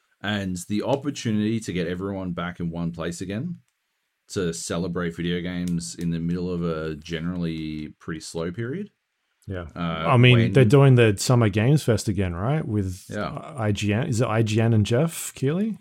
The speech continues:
Speaker 1: Yeah, I think so, yeah. Yeah.
Speaker 2: Yeah.
Speaker 1: Like, but the, the opportunity to physically get everyone back in,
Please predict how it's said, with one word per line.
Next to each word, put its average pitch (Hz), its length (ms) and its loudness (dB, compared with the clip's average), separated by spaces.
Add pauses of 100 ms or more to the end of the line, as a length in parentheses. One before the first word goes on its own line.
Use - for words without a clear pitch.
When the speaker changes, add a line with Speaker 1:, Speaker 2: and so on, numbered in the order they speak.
(100)
Speaker 1:
Yeah, 107 200 -6
I 98 40 -6
think 117 180 -6
so, 82 120 -12
yeah. 85 200 -6 (440)
Yeah. 101 260 -2
Speaker 2:
Yeah. 85 160 -6 (680)
Speaker 1:
Like, 127 420 0 (880)
but 120 180 -2
the, 127 120 0
the 117 200 0
opportunity 123 480 2
to 90 100 -2
physically 110 560 -4
get 101 160 2
everyone 107 360 -2
back 107 240 -4
in, 123 360 -4